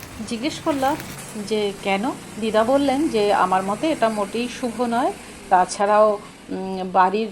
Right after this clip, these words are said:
ক্ষতি হতে পারে, শিকড় বাকড় গিয়ে বাড়িটায় ফাটল ধরতে পারে।" দিদার দ্বিতীয়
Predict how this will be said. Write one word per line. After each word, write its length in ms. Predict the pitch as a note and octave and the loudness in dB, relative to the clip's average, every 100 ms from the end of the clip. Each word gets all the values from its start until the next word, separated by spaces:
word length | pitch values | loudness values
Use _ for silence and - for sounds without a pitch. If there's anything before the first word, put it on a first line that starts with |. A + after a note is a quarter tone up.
| - - | -8 -12
ক্ষতি 280 | - - | -8 -8
হতে 240 | G3 F#3 F#3 | -6 -6 -2
পারে, 280 | F#3 F#3 G3 | -2 -2 -4
শিকড় 380 | - G3 G3+ | -8 -6 -2
বাকড় 320 | G3 F#3 G3 F#3 | 0 0 0 -4
গিয়ে 220 | F#3+ G3 | -2 2
বাড়িটায় 400 | F#3 F3 F3+ F#3 | 4 2 0 -4
ফাটল 340 | - G3 G#3+ | -4 -6 -6
ধরতে 340 | F#3+ F#3 - F3+ | -8 -10 -8 -6
পারে।" 300 | F#3 F#3 G3+ - - - | -4 -6 -12 -18 -16 -6
দিদার 520 | A#3 C4 C4+ C4+ G3 | -2 4 6 6 2
দ্বিতীয় 440 | B3+ B3+ B3+ D#4+ | -2 -2 2 4